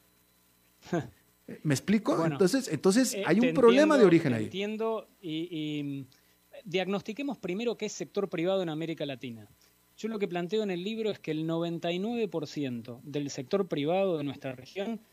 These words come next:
Speaker 1: son pequeñas empresas, mipymes.
Speaker 2: Ujú.
Speaker 1: Esto es empresas realmente pequeñas.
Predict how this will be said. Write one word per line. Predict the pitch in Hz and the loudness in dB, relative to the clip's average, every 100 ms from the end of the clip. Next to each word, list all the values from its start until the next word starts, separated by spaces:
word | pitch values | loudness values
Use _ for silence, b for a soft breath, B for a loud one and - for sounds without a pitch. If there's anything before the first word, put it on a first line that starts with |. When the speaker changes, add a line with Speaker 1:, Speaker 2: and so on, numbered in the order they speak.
| b | b
Speaker 1:
son | - 170 180 | -4 -4 -2
pequeñas | 156 175 180 175 - | -4 -2 -2 -2 -4
empresas, | 143 127 120 - 107 - _ _ _ _ _ _ - | -8 -6 -10 -12 -16 -18 _ _ _ _ _ _ -14
mipymes. | 151 147 160 175 160 170 131 107 - - _ - | -8 -4 -2 0 0 -2 -2 -6 -16 -20 _ -14
Speaker 2:
Ujú. | 117 104 92 | -12 -10 -8
Speaker 1:
Esto | 190 185 - 208 | -4 -4 0 2
es | 190 226 - - _ _ _ _ - | 2 0 -4 -18 _ _ _ _ -14
empresas | 156 208 196 165 | -8 -4 -4 -2
realmente | 196 196 185 151 | -2 -2 -6 -8
pequeñas. | 135 127 120 113 107 - | -12 -14 -16 -18 -20 -20